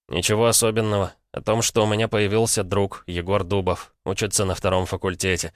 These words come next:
О том, что меня хорошо приняли на первом, несмотря на мерзкий характер и не менее мерзкий внешний вид.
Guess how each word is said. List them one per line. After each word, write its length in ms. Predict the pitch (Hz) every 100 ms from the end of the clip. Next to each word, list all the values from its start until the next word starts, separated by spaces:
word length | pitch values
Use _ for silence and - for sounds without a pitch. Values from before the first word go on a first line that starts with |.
| _ _ _ -
О 80 |
том, 180 | - 123
что 220 | 120 -
меня 200 | 104 113
хорошо 360 | 117 104 101 107
приняли 400 | 110 107 113 104
на 160 | 98 95
первом, 420 | 107 110 101 92
несмотря 480 | 90 101 87 101 95
на 80 |
мерзкий 380 | 95 98 90 98
характер 540 | - 92 98 101 98 90
и 40 |
не 100 | 87
менее 360 | 95 92 92 90
мерзкий 380 | 92 92 -
внешний 520 | 87 92 92 - 92 85
вид. 260 | 85 -